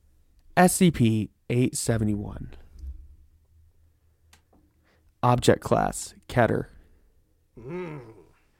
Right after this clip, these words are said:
Speaker 1: I know, right? <laughs>
Speaker 2: Keter.
Speaker 1: Special containment procedures. Each reoccurrence of S C P eight seventy-one is to be maintained within a separate locked concrete cell on a metal platter permanently affixed to the surface of an immovable wooden table.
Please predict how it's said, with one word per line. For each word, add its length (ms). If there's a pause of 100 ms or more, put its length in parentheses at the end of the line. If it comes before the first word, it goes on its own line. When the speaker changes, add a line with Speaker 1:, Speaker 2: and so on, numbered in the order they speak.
(320)
Speaker 1:
I 100
know, 240
right? 320
<laughs> 20
Speaker 2:
Keter. 640 (560)
Speaker 1:
Special 420
containment 500
procedures. 720 (720)
Each 200
reoccurrence 640
of 120
S 160
C 120
P 260
eight 180
seventy-one 600 (320)
is 140
to 80
be 140
maintained 600
within 260
a 40
separate 400
locked 280
concrete 440
cell 320
on 160
a 40
metal 340
platter 460 (380)
permanently 500
affixed 460
to 80
the 80
surface 480
of 160
an 100
immovable 920
wooden 440
table. 420